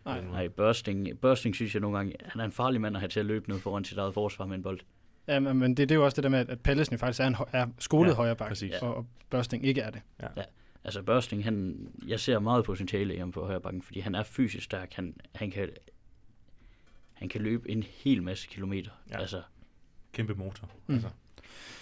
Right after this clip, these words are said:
Speaker 1: Jeg har noteret nogle andre ting ned i forhold til, til kampen, men det, jeg tror, det giver lige så meget mening at tage i det næste, i det næste segment, som vi så selvfølgelig også introducerer. Den sidste ting, jeg lige vil høre, det er, øh, Brøndby er jo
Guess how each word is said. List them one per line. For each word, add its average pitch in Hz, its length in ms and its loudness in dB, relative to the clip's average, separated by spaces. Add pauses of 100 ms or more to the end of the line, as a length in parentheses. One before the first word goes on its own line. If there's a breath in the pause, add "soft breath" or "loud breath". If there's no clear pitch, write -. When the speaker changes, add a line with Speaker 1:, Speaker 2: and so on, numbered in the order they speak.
(400 loud breath)
Speaker 1:
Jeg 147 120 6
har 147 60 8
noteret 147 320 6
nogle 135 140 6
andre 147 120 2
ting 143 200 6
ned 143 180 4
i 123 60 0
forhold 120 260 0
til, 110 280 -2
til - 120 -6
kampen, 123 320 2
men 117 120 2
det, 120 400 2
jeg 120 100 0
tror, 151 180 4
det 123 240 0
giver 131 120 4
lige 135 100 4
så 139 60 6
meget 135 120 8
mening 143 220 8
at 127 60 4
tage 139 140 2
i 131 40 4
det 127 120 4
næste, 131 420 2
i 127 40 -2
det 120 120 2
næste 127 240 2
segment, 123 320 0
som 113 180 -6
vi 113 100 -6
så 123 120 0
selvfølgelig 127 240 2
også 123 160 2
introducerer. 123 280 4
Den 131 60 4
sidste 156 220 2
ting, 156 100 4
jeg 127 80 2
lige 139 100 0
vil 135 100 2
høre, 143 200 6
det 139 160 4
er, 123 200 4 (200)
øh, 117 60 -4
Brøndby 143 260 6
er 123 140 6
jo 117 320 2